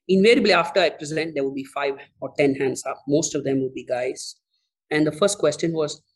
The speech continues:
"Oh, so my wife can track me on a Friday evening where I was having beer." <laughs> And I used to, we all used to laugh. <laughs> So, you know, that's, it, it's a joke, but on a more serious note, it hi-, it,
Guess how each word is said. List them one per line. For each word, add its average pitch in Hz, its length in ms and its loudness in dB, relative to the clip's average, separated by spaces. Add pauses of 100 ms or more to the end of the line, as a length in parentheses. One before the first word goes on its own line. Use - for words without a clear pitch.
(360)
"Oh, 254 180 6
so 202 180 4
my 170 160 4
wife 180 340 4
can 175 160 4
track 175 320 0
me 202 100 4
on 160 120 4
a 143 60 0
Friday 165 420 2 (180)
evening 170 360 -4
where 165 280 0
I - 40 -8
was 139 140 -14
having 147 380 -6
beer." 131 220 -4 (220)
<laughs> - 220 -10
And 208 140 4
I 254 60 6
used 285 240 4
to, - 80 -8 (320)
we 233 140 6
all 285 140 6
used 269 200 2
to 277 40 4 (100)
laugh. 190 180 4 (760)
<laughs> - 40 -8 (840)
So, 294 140 4
you 392 60 6
know, - 300 4 (100)
that's, - 420 2 (680)
it, 269 340 2 (140)
it's 233 120 2
a 247 160 6
joke, 208 520 4 (280)
but 214 120 2 (100)
on 190 100 4
a 202 40 4
more 214 200 2
serious 202 560 -2
note, 175 280 -6
it 175 160 -18 (300)
hi-, 160 120 -12 (100)
it, 185 120 -16